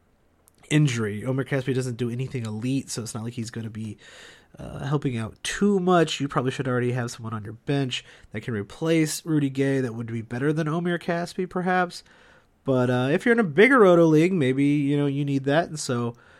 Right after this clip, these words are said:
you need a guy who's gonna play, and, uh, Omir Caspi, I think, is gonna get heavy minutes if Rudy, if Rudy Gay is out. If Rudy Gay comes back the next game, uh, this is all, um, irrelevant until Rudy Gay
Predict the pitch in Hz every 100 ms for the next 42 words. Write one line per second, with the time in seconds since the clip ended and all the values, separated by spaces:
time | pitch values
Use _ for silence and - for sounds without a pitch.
0 | _ 131 135 143 143 127 123 123 139 127
1 | 123 113 135 135 110 101 107 - 143 151
2 | 151 131 131 113 127 135 120 - 113 117
3 | 127 123 117 113 107 - - 123 135 139
4 | 180 185 220 220 208 175 175 170 165 98
5 | - - - - 156 170 175 180 170 190
6 | 180 180 180 180 175 - 180 180 170 165
7 | 160 139 139 139 139 - - - _ 123
8 | 120 117 104 - _ - 185 160 143 147
9 | - - 147 139 139 - - 123 120 120
10 | 113 117 113